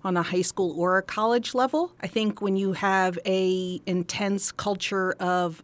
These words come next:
achievement and success in sports or academics, that these issues,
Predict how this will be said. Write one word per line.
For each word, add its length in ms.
achievement 840
and 600
success 800
in 180
sports 520
or 160
academics, 800
that 560
these 560
issues, 680